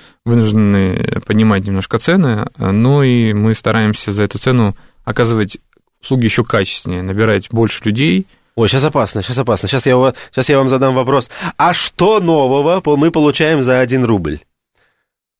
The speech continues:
Speaker 1: За один рубль получаете быстрый ответ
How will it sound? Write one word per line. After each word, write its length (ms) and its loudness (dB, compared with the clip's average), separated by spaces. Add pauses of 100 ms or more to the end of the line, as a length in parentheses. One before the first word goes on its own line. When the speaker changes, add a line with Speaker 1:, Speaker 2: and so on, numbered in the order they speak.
Speaker 1:
За 120 2
один 220 2
рубль 300 -2
получаете 880 -2 (100)
быстрый 460 -2
ответ 380 -4